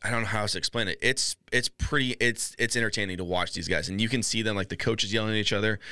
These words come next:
It's, it's nuts. It's, but it's really cool to see, and Hard Knocks, I think, is doing a great job. They've done a great job every single year. They make basically a mini movie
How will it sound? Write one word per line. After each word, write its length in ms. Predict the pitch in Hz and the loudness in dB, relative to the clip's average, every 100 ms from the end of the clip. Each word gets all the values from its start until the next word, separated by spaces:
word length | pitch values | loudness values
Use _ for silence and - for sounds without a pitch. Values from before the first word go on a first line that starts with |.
| - - - | -12 -12 -4
It's, 300 | 117 123 - | 0 2 0
it's 180 | - 107 | -4 -4
nuts. 400 | 90 82 - - - | -4 -6 -4 -6 -2
It's, 260 | 110 - 95 | -2 0 -2
but 140 | 104 | 0
it's 220 | 101 - | 0 0
really 200 | 117 113 | 2 2
cool 200 | - 113 | 2 0
to 40 | 101 | 0
see, 240 | - 95 | 2 0
and 120 | 92 | 2
Hard 200 | 98 95 | 0 0
Knocks, 440 | 95 87 87 - - | 2 0 0 -2 -2
I 100 | - | 0
think, 200 | 104 90 | 0 -2
is 80 | 95 | 0
doing 100 | 80 | -2
a 40 | |
great 340 | - 95 90 | 0 0 0
job. 320 | 78 90 87 87 | 0 0 0 0
They've 160 | 92 | 0
done 240 | 101 95 87 | 0 0 0
a 20 | |
great 220 | 101 98 | 0 2
job 240 | 101 95 - | 0 0 0
every 280 | 95 110 104 | 0 2 0
single 240 | 120 107 | 0 0
year. 320 | 98 98 98 - - - - - - | 2 2 2 -4 -16 -16 -18 -14 -2
They 180 | 120 104 | 0 2
make 340 | 107 110 85 | 2 0 0
basically 440 | 101 107 120 139 | 0 0 0 -2
a 60 | 95 | -2
mini 360 | 95 104 127 120 | 0 2 2 0
movie 640 | 107 110 98 85 80 | 2 2 2 0 0